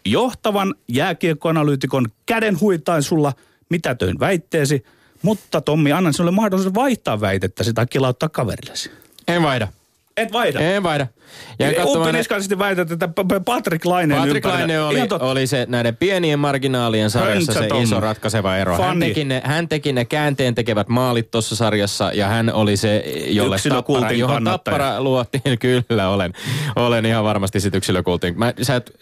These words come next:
Speaker 2: varmastikaan kuunnellut sitä pohjustusta, että se niinku pieni ero, joka sitten tulee, joka ratkoo näitä mestaruuksia, se ei poista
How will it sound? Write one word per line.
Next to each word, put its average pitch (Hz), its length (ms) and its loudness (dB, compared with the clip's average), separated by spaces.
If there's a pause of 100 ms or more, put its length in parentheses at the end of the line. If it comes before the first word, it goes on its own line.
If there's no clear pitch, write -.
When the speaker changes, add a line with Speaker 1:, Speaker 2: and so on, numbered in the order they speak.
(120)
Speaker 2:
varmastikaan 131 500 0
kuunnellut 120 420 2
sitä 107 180 0
pohjustusta, 98 640 0
että 85 100 -2
se 104 80 0
niinku 101 320 -2
pieni 139 400 0
ero, 113 200 2
joka 95 260 0
sitten 104 300 -2
tulee, 104 320 2
joka 95 200 0
ratkoo 113 400 0
näitä 92 220 -2
mestaruuksia, 87 600 -2
se 110 100 2
ei 110 80 2
poista 151 500 0